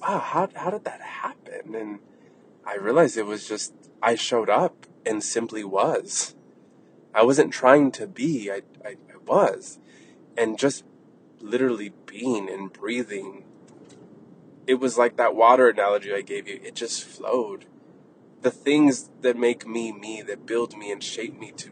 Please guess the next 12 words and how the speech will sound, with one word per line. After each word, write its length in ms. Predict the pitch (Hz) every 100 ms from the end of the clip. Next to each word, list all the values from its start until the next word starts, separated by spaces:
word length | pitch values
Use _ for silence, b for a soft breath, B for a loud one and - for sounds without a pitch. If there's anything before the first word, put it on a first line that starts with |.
| -
to, 140 | - - - -
to 100 | -
be 220 | 107 120
this 420 | - 120 - -
person, 800 | - 127 131 - 104 98 95 95 - - - - - - - - - - - - -
really 300 | - 156 143
just 200 | 117 -
had 220 | - 127
full 360 | - - 135 143
freedom 520 | - 120 139 113 98
to 200 | 101 101
exist. 720 | 92 - 113 147 - -